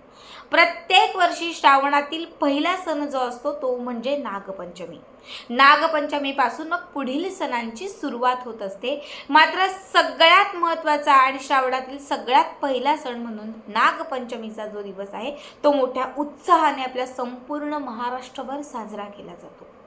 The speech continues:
आजच्या व्हिडिओमध्ये मी तुम्हाला याच नागपंचमीच्या दिवशी कुठल्या सेवा करायच्या आहेत, घरामध्ये सकारात्मकता आणण्यासाठी कुठले उपाय करायचे आहेत,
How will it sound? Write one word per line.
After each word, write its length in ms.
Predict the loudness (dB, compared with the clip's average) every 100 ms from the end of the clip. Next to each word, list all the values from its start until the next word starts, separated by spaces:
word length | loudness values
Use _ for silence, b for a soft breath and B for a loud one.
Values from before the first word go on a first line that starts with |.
| -20 B B B B
आजच्या 340 | -2 0 0
व्हिडिओमध्ये 520 | 0 0 -2 -2 -6 -6
मी 200 | -8 -12
तुम्हाला 320 | -10 -10 -8 -10
याच 480 | -6 0 2 2
नागपंचमीच्या 1000 | 0 -2 -4 -6 -10 -12 -12 -14 -14 -14
दिवशी 340 | -12 -14 -12 -14
कुठल्या 600 | -14 -20 -16 -6 -4 -4
सेवा 320 | -6 -8 -8
करायच्या 480 | -10 -12 -14 -14 -12
आहेत, 220 | -12 -14 B B B B -8
घरामध्ये 580 | 0 8 8 8 2 -2
सकारात्मकता 800 | -6 -2 -2 -2 -8 -16 -8 -8
आणण्यासाठी 500 | -6 -10 -12 -14 -16
कुठले 480 | -18 -16 -10 -10 -10
उपाय 300 | -8 -8 -8
करायचे 440 | -12 -10 -12 -12
आहेत, 140 | -14